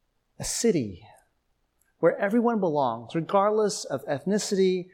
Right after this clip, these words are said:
career, status, dress, family, home, for every single member of God's house. How good is that?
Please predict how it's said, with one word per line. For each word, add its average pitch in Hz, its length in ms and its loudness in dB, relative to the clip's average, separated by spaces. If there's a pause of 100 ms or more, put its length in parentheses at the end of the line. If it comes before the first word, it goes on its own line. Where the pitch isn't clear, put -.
(220)
career, 180 760 0 (180)
status, 180 840 0 (260)
dress, 170 640 0
family, 180 680 0 (280)
home, 151 720 4 (380)
for 254 180 0
every 269 320 4
single 269 360 4
member 202 400 4
of 151 140 0
God's 151 280 2
house. - 840 -4 (1500)
How 254 200 0
good 202 340 2
is 190 160 2
that? 110 300 -8